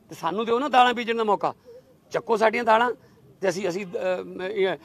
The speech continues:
ਕੋਲੰਬੀਆ ਤੋਂ ਮੰਗਵਾਉਣਾ ਬੰਦ ਕਰਵਾ ਦਾਂਗੇ। ਪਹਿਲਾਂ ਨਹੀਂ, ਪਹਿਲਾਂ ਨਹੀਂ ਕਣਕ ਆਉਂਦੀ ਹੁੰਦੀ ਸੀ ਅਮਰੀਕਾ ਤੋਂ,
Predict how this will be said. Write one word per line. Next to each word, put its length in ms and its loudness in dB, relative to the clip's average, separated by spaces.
ਕੋਲੰਬੀਆ 360 2
ਤੋਂ 120 -2
ਮੰਗਵਾਉਣਾ 440 2
ਬੰਦ 260 0
ਕਰਵਾ 240 2
ਦਾਂਗੇ। 260 -4
ਪਹਿਲਾਂ 240 0
ਨਹੀਂ, 140 0
ਪਹਿਲਾਂ 260 0
ਨਹੀਂ 100 0
ਕਣਕ 280 0
ਆਉਂਦੀ 180 -4
ਹੁੰਦੀ 120 -4
ਸੀ 100 -6
ਅਮਰੀਕਾ 300 -2
ਤੋਂ, 160 -2